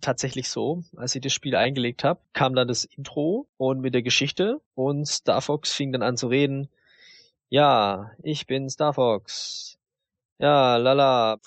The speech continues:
Geguckt, kann man das irgendwo auf Englisch stellen, hab nix gefunden in den Einstellungen. Das heißt, ich hab meine ganze Wii U auf Englisch umgestellt und dann war auch die englische Sprachausgabe da und siehe da, „Hey, I'm Fox“, bla, bla, bla, bla, bla. Und denk ich, okay,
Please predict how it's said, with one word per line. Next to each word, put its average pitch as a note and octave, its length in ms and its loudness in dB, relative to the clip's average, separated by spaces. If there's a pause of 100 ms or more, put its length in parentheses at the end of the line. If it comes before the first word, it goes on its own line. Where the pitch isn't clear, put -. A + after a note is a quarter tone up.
(260)
Geguckt, - 440 -2
kann A2+ 120 -8
man A2+ 120 -4
das G#2+ 140 -6
irgendwo G2 260 -10
auf F#2 100 -10
Englisch A2+ 300 -6
stellen, B2 440 2
hab - 160 -18
nix - 200 -8
gefunden G3+ 560 -4
in - 120 -18
den G2+ 100 -4
Einstellungen. D#3+ 600 0 (360)
Das - 160 -8
heißt, D3+ 260 0
ich - 100 -8
hab - 100 -10
meine A2+ 180 -6
ganze E3 480 -2
Wii C3 220 -10
U G#3+ 300 -6
auf A#2+ 260 -2
Englisch F#3 480 0
umgestellt C#3 760 0
und B2 280 -6
dann A2+ 180 0
war C3 240 4
auch D#3 140 0
die - 140 -6
englische B2+ 300 -6
Sprachausgabe F3+ 680 2
da A#2 160 2
und A#2+ 180 -6
siehe G3+ 160 2
da, F#3+ 460 2 (220)
„Hey, G#3 340 4
I'm G#3 220 0
Fox“, - 400 -4
bla, G#3 200 0
bla, D#3+ 120 -4
bla, D#3 140 -2
bla, D3 100 -6
bla. F3 280 0
Und B2 80 -6
denk A#2+ 220 -4
ich, - 60 -20 (120)
okay, F#3 300 -2